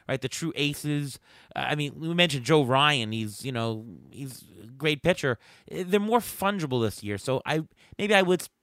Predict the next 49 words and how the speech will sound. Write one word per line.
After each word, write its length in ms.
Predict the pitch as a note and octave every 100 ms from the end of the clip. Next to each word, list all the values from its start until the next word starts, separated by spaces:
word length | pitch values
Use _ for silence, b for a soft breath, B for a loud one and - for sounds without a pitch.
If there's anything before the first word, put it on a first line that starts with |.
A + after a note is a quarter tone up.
| -
put 160 | - E3+
a 40 |
little 200 | D#3+ D#3+
bit 200 | D3 D#3
less 300 | C#3+ D3+ -
into 200 | D3 C#3+
pitching 340 | - D3 D3+ D3+
in 80 |
general 320 | C#3+ C#3+ C#3 C3+
and 80 |
more 160 | C3 C3+
into 180 | C3+ A#2
hitting. 360 | C#3 C#3 C#3 b b b -
But 280 | C#3 C3 - -
yeah, 140 | F#3
it's 220 | C#3+ D3+ F3+
just 120 | F3+
the 100 | F3
overall 320 | F3+ E3+ D3
spread 440 | - - D3+ B2+
of, 300 | B2 B2 A#2 -
of 480 | A#2+ A#2 A2 A2 -
statistics. 580 | - C3 D3+ - - -
When 120 | G#2+
you're 260 | A2 A2 - -
coming 220 | C#3+ C#3
up 100 | C3+
with 100 | C3
your 120 | C3
numbers, 500 | F3+ F3 C3 A2+ - b b b b -
uh, 80 | - -
give 140 | C3+ A#2+
a 60 |
little 220 | B2 C#3+ C#3+
bit 100 | C3
of 40 |
the 160 | B2+ C#3
edge 140 | B2
to 100 | -
power. 420 | - D#3 C#3+ B2 -
Everything 360 | D3 D3+ C#3
else 300 | C3+ B2 -
in 80 | C#3
proportion 520 | A#2 - C3 A2 G#2+
falls. 640 | - A2 D#2+ - - - -
That's 180 | F2+ F#2
all 80 |
I'm 120 | D2 -
saying. 280 | - -